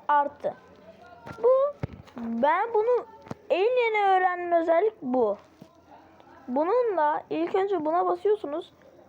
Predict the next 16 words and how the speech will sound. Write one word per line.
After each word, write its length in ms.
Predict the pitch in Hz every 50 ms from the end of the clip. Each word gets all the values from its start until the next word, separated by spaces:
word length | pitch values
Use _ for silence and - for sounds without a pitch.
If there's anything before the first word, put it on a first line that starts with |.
| - -
Sonra 220 | - 330 311 294
bir 80 | 339 370
daha 180 | 403 415 415
basıyorsunuz 440 | 403 381 - - 403 392 - 320 262
ve 60 | 226
hareket 480 | 220 240 254 254 285 294 - 381 381 -
ettiriyorsunuz. 720 | 415 415 - - 415 440 403 415 403 - 403 392 403 427 - - - - - _ _ _ _ _ _ _ - - - - - - - - - - - _ _ - - - - - - - - 262
Gidiyor. 420 | 262 311 277 294 311 254 202 190 202 - - - - - - - - - - - - - - - - - - - - - - - -
Yani 260 | - 226 226 226 233
mesela 680 | 240 247 247 - 277 262 262 269 269 269 269 254 - - - -
böyle 480 | - 269 269 262 269 262 262 269 262 247
böyle 280 | 262 262 269 262 262 254
gitmesini 400 | - - 262 311 302 - 277 269
isterseniz 580 | 285 - - 262 262 269 - 277 262 254 240
yapmıyor 420 | 262 277 277 - - - 247 277 320
ama 280 | 339 294 226 196 214